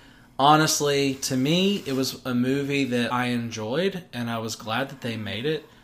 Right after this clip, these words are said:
But actually, my wife watched it with me 'cause we both watched Breaking Bad. Honestly, when we finished it, we were like, "Okay, it was good, but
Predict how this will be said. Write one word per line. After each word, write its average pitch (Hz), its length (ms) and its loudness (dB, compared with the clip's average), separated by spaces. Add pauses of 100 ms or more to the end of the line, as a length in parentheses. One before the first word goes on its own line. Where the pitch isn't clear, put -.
(160)
But 117 420 -2 (280)
actually, 117 500 0
my 113 180 -8
wife 131 320 -2
watched 107 300 -2
it 101 80 -8
with 120 240 -6
me 98 200 -12
'cause - 300 -10
we 110 140 -8
both 107 340 -10
watched - 360 -6
Breaking 101 360 -10
Bad. 101 380 -8 (140)
Honestly, 165 420 0 (140)
when 135 220 -4
we 131 100 0
finished 147 400 -4
it, 190 160 -4
we 139 80 -4
were 139 100 -2
like, 131 300 0 (100)
"Okay, 185 320 0
it 190 80 0
was 147 160 2
good, 156 420 0
but 123 300 -2